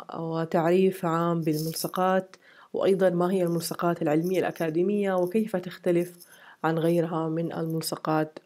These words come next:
الأخرى. آه، تطرقنا كذلك لبعض الأمثلة، واليوم بإذن الله سنستكمل الحديث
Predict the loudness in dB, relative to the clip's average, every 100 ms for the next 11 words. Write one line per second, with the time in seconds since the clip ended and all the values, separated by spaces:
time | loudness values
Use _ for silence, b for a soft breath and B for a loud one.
0 | _ 0 4 4 2 -4 -4 _ _ _
1 | B B B B B 0 2 4 4 4
2 | 2 0 2 4 2 2 2 2 2 2
3 | 2 2 0 0 2 2 -2 B B B
4 | 2 4 6 6 6 6 4 4 4 2
5 | 0 -2 -2 -2 0 -2 -2 -2 2 6
6 | 6 2